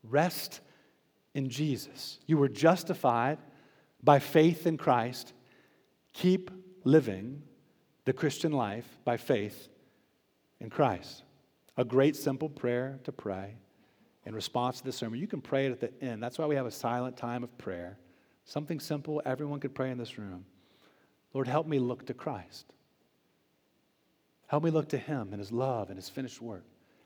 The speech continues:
Help me to trust him and rest him. Help me to come behold the wondrous mystery, Christ the Lord upon the tree.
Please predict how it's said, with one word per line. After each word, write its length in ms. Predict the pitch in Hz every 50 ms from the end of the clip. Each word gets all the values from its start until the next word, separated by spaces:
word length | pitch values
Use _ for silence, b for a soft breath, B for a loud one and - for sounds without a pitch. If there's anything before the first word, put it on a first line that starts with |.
| b
Help 160 | b - - 160
me 60 | 185
to 80 | 165
trust 640 | - - - - - - - 180 170 165 - - -
him 260 | - 90 85 82 85 - - _ b b b b b b b b b b
and 120 | - 117 120
rest 300 | 135 143 135 - - -
him. 220 | 104 85 80 82 - _ b b b b b b b b b _
Help 260 | - - 170 180 -
me 220 | 160 147 147 143 139
to 180 | 139 - - -
come 600 | - - - - 165 165 170 170 175 170 165 151
behold 1000 | 113 120 117 107 - - - - 156 156 160 160 160 160 160 160 160 147 127 120
the 100 | 117 113
wondrous 640 | 104 98 117 131 147 160 156 147 165 165 156 - -
mystery, 480 | 113 92 85 - - - 87 90 92 _ b b b b b b b b b b b b b _ _ _ _ _ _ -
Christ 400 | - - 151 143 151 151 - -
the 80 | 151
Lord 360 | 135 123 113 107 101 98 95 104
upon 380 | - - - 113 117 120 117
the 60 | 113
tree. 440 | 110 - - - 107 90 85 80 80